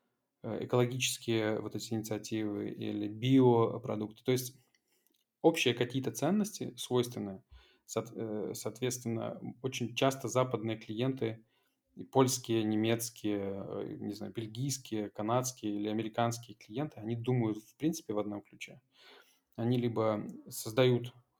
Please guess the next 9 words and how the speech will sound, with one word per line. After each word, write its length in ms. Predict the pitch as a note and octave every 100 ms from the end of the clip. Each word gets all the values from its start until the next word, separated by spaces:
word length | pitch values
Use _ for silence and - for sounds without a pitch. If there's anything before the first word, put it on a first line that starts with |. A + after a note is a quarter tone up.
| - -
создают 520 | - B2 C3+ C3+ C3+
продукты, 580 | C3+ B2+ B2 - C#3 D#3
которые 380 | - C#3 C#3 C#3
связаны 560 | C#3 C#3 C3 C3 B2+
с, 280 | B2+ - -
э, 340 | A#2+ A#2+ A#2+ A2+
улучшением, 840 | A#2+ B2 B2 B2+ B2 A#2+ A2+ A#2 - _ _ _ _
улучшением, 920 | A2+ A2+ A2+ - A#2+ A#2 A2+ A2 A2 G#2+
э, 180 | A2+